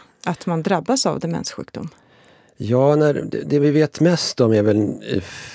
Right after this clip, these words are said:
Speaker 2: framförallt Alzheimers sjukdom, där det finns många förslag på hur man skulle kunna förebygga. Och då handlar det om, om, eh, eh, kosten man ska äta,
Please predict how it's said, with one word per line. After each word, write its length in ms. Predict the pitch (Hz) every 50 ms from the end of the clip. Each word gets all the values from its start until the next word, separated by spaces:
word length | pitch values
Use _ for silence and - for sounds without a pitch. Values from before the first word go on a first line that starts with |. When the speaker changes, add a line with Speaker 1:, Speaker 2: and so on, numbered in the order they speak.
| - -
Speaker 2:
framförallt 720 | - 113 104 98 92 - 110 104 95 92 92 92 - - -
Alzheimers 480 | - 147 147 - - 104 92 92 78 -
sjukdom, 360 | - 87 82 - - 87 87
där 100 | 87 82
det 100 | 90 90
finns 500 | - - 90 82 85 85 - - - - _ _ - - - - - - - - - _ _
många 260 | - 92 92 92 107
förslag 500 | 110 - 127 - - 87 73 64 60 -
på 100 | - 92
hur 60 | 87 85
man 140 | 87 80 73
skulle 200 | - - - -
kunna 340 | - - 80 80 76 82 90 - - _ _ _ _
förebygga. 680 | - - 113 87 80 80 78 - 73 - - - - - - _ - - - - - - - - - - - - _ - - _ _
Och 100 | - 110
då 60 | 107
handlar 280 | 113 131 123 107 107 101
det 60 | 101
om, 300 | 95 101 101 98 98 -
om, 280 | - - 104 98 98 101
eh, 220 | - 98 101 92 98
eh, 40 | - - - - - - - - - - - 87
kosten 640 | - - - 113 131 123 - - - - - 147 139 127
man 120 | 113 101
ska 160 | - - 82
äta, 440 | 95 101 90 85 - - - 95 92